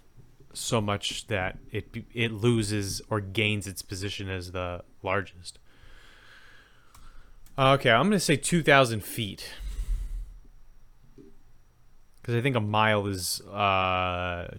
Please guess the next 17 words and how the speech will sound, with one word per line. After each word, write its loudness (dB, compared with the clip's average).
too -10
wide -10
for -2
a -6
man-made -8
thing. -16
So -14
two -8
thousand -2
feet. -8
Uh, -6
quite -4
a -2
bit -6
less -8
than -6
half -8